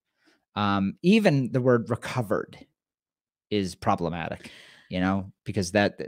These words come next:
sometimes people say, "Well, no, I believe I'm recovered." Well, you're not recovered. There's nothing to recover from. You can't recover from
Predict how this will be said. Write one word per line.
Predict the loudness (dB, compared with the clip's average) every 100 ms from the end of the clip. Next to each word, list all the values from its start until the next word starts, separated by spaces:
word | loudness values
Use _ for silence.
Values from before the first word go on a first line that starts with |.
| -6
sometimes | 2 2 2 0 -2
people | -8
say, | -2 2
"Well, | 6
no, | 8
I | 8
believe | 8 8 8
I'm | 4
recovered." | 2 2 0 0 -10 _ _ _ _
Well, | 2 2
you're | 2
not | 2 0 -2
recovered. | -6 2 2 4 2 2 -10 _ _ 0
There's | 0 2
nothing | 2 4 4 2 2
to | 2
recover | 2 4 4 4 2
from. | 0 -4 -14 -4
You | -4
can't | -2 -4 -4 -4
recover | -6 0 2 4 2 0 -2 -6 _ _ _ _
from | -6 -2 0 -2